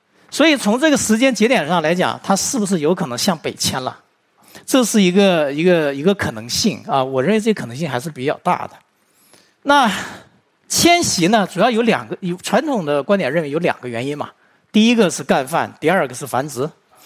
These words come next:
但是呢，最新的有这个，呃，美国的科学家，这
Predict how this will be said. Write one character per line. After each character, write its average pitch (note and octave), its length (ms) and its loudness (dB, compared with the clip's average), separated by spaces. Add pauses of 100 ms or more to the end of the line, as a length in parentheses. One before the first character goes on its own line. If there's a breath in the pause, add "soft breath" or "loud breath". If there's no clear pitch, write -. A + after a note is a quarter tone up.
(160 loud breath)
但 D#4 200 2
是 D4+ 100 0
呢， C4+ 120 2
最 C#4+ 180 0
新 D4 240 0
的 B3 160 4
有 C#3+ 220 -4
这 G#3+ 140 -2
个， D#3+ 360 2 (340 loud breath)
呃， - 60 -4
美 D3+ 140 -2
国 C#3+ 100 -2
的 G3 80 2
科 G#3 120 0
学 F#3+ 120 4
家， F#3 280 0
这 E3 260 -2